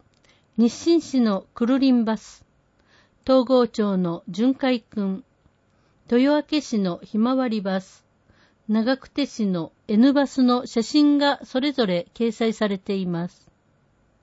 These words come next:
運転席に乗って写真も撮れるよ。お気に入りのバスの缶バッジを作ろう。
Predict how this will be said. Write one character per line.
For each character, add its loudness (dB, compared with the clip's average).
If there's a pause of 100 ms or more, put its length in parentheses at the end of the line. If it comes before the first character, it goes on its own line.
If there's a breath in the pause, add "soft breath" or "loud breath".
(680)
運 2
転 2
席 -4
に 2
乗 0
っ -4
て -6
写 -6
真 4
も 2
撮 -2
れ 0
る -6
よ。 -6 (960 soft breath)
お -6
気 -6
に 4
入 2
り 4
の 2
バ 0
ス -4
の 0
缶 0
バ 0
ッ -16
ジ 0
を -2
作 -12
ろ -6
う。 -20